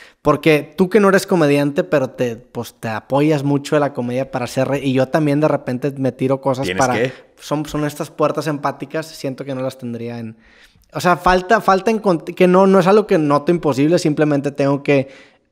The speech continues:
Speaker 1: hacerlo y mejorar en unos cinco o seis capítulos, ya sentirme cómodo con
Speaker 2: Sí, y es lo
Speaker 1: Sí.
Speaker 2: que es, pero tienes que pasar por ello, tienes que pasar por el primero.
Speaker 1: Sí, el pro-, el problema es que siento yo que mi primero sería pegarle muy alto, o sea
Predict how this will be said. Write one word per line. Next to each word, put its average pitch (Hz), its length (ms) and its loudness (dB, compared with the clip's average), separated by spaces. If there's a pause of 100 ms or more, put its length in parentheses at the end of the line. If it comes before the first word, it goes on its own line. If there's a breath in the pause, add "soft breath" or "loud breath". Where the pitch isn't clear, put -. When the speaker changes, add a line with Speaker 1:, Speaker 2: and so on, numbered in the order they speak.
(100)
Speaker 1:
hacerlo 156 640 2
y 127 120 0
mejorar 123 640 -4 (260)
en 127 200 -8
unos 127 180 -6
cinco 143 300 -6
o - 20 -10
seis 143 240 -4
capítulos, 151 600 -2
ya 123 180 -2
sentirme 123 420 -4
cómodo 113 380 -6
con 117 120 -10
Speaker 2:
Sí, 381 540 -4
y 135 80 2
es 170 140 2
lo 220 80 4
Speaker 1:
Sí. - 60 -8
Speaker 2:
que 180 300 4
es, 139 120 0
pero 113 180 -4
tienes 185 240 -2
que - 80 -10
pasar 151 260 -4
por 190 140 0
ello, 165 140 -2
tienes 165 160 -6
que - 80 -10
pasar 147 200 -6
por 165 120 -4
el - 60 -12
primero. 151 400 0 (120)
Speaker 1:
Sí, 170 260 0
el 160 140 2
pro-, 190 140 0
el 170 100 2
problema 170 380 6
es - 80 -6
que 208 220 6
siento 175 340 2
yo 180 160 6
que 185 80 2
mi 180 100 4
primero 151 420 4
sería 143 520 2
pegarle 139 420 2
muy 143 300 4
alto, 127 320 0
o 117 40 -6
sea 123 460 -6